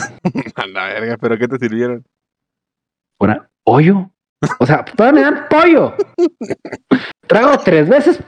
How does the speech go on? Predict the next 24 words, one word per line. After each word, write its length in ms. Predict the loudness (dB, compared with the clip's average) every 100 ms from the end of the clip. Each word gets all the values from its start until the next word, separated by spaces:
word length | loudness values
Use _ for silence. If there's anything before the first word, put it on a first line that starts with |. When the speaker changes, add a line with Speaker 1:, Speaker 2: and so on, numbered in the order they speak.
| _
Speaker 2:
pollo 300 | 2 4 4
al 120 | 2
día, 300 | 2 2 0
tres 320 | 0 2 2 2
veces 380 | 0 2 0
durante 420 | 4 4 4 0 -2
seis 280 | 4 4 4
días, 300 | 2 2 -2
cinco 460 | -4 2 4 4 4
días, 300 | 4 2 -2
güey. 200 | -4 -4 -6 -6 -8 -8 -14 -14 -12 -2
Voy 280 | 2 4 6
un 140 | 6
sexto, 480 | 4 2 0 0 -2
todavía 200 | 2 4
me 60 | 4
dan 280 | 4 0 0
pollo, 240 | 2 2
mamón. 360 | 0 -6 -6 -2
No 100 | 2
mames, 420 | 2 -2 -6 -2
o 40 |
sea. 220 | 0 0 -4 -10 -12 -8 -6 -4 -8 -6 0
Ok, 180 | 0